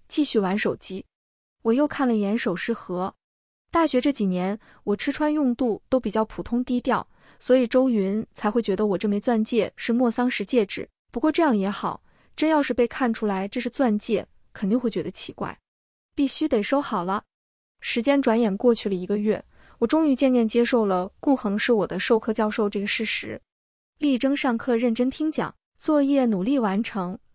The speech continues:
主打一个态度端正。但我没想到的是，学校里关于顾恒媳妇是谁的猜测，非但没有随着时间的推移消失，反而越来越热。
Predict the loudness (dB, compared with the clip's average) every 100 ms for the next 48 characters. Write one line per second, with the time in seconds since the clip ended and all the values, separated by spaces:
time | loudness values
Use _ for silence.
0 | _ 0 2 2 0 -4 0 -2 -2 -2
1 | 0 2 0 -2 _ _ _ _ _ 0
2 | 4 4 2 2 0 2 2 2 0 -2
3 | -2 -4 _ _ -2 0 4 4 4 2
4 | 2 2 2 0 2 -2 -2 -2 -2 -2
5 | -2 -2 -2 -4 -6 -8 -10 -12 -20 _
6 | _ 0 4 4 4 4 2 0 0 -2
7 | -2 -2 -2 -4 -2 0 0 0 0 -2
8 | -4 -4 -6 _ _ -6 -2 2 2 2
9 | 0 -2 -4 -6